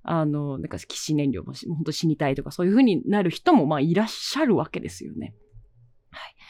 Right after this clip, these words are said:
ということで、あの、こういった、こう、日-、日が短くなってきて、夜がどんどん長くなってくると、そういうふうに気分が落ち込んだり、こう、体調が悪くなったりする、そういうことがあると。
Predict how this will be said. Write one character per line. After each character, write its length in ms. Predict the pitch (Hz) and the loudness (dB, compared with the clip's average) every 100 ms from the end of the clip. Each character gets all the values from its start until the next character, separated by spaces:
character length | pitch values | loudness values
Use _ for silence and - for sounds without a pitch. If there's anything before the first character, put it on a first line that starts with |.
| - - - | -20 -16 -6
と 80 | |
い 0 | |
う 20 | - | -2
こ 80 | 359 | 2
と 120 | 302 | 4
で、 420 | 240 262 165 - | 6 6 6 2
あ 200 | - 165 | 0 0
の、 320 | 160 156 151 | 2 0 -2
こ 160 | 156 277 | -2 -2
う 40 | |
い 40 | 254 | 0
っ 20 | |
た、 440 | - 247 240 - - | 0 2 2 0 -4
こ 120 | 196 | -6
う、 40 | 180 | 2
日-、 680 | 208 220 - - 330 311 | 2 2 -4 -2 -2 -2
日 260 | - - 294 | -8 -2 2
が 160 | 359 381 | 4 6
短 460 | 370 359 359 339 | 6 4 2 -2
く 120 | - 156 | -2 0
な 120 | 143 | 0
っ 60 | - | -4
て 240 | _ - | _ -16
き 140 | - | -16
て、 280 | - - 117 - | -14 -8 -6 -2
夜 280 | 339 392 | 0 2
が 120 | - 170 | 0 -2
ど 180 | 180 | 0
ん 100 | 202 | 2
ど 100 | 160 | 0
ん 120 | 107 80 | -2 -2
長 260 | 185 185 | -2 -2
く 140 | - 135 | -2 -4
な 100 | 135 | -4
っ 60 | |
て 200 | _ - | _ -14
く 160 | - - | -10 -10
る 120 | 101 | -8
と、 300 | - 269 - - - _ | -2 0 0 -6 -20 _
そ 180 | - 302 | -2 2
う 60 | 359 | 4
い 80 | 349 | 4
う 60 | |
ふ 220 | 330 359 | 4 4
う 60 | 269 | 4
に 340 | 165 226 240 - _ - | 4 2 0 -6 _ 0
気 160 | 359 | 4
分 260 | 427 214 143 | 6 6 4
が 180 | - - | 0 -6
落 260 | 147 - - | -10 -10 -4
ち 40 | |
込 140 | 233 | 2
ん 60 | 254 | 4
だ 120 | 262 | 4
り、 140 | 190 123 | 2 -2
こ 100 | 127 | -8
う、 20 | |
体 240 | - 208 | -4 -4
調 160 | 247 302 | -2 -4
が 100 | - | -2
悪 260 | 190 240 330 | 0 0 0
く 140 | - | -2
な 100 | - | -4
っ 80 | - | -8
た 100 | - | -10
り 180 | - - _ _ | -10 -10 _ _
す 120 | - | -10
る、 140 | - | -10
そ 300 | - - 320 381 | -12 0 4 4
う 40 | |
い 60 | 381 | 4
う 60 | |
こ 120 | 381 370 | 2 -2
と 140 | 349 | 0
が 200 | 165 - _ _ _ | 0 0 _ _ _
あ 100 | 185 | 0
る 120 | - | 0
と。 120 | - | -4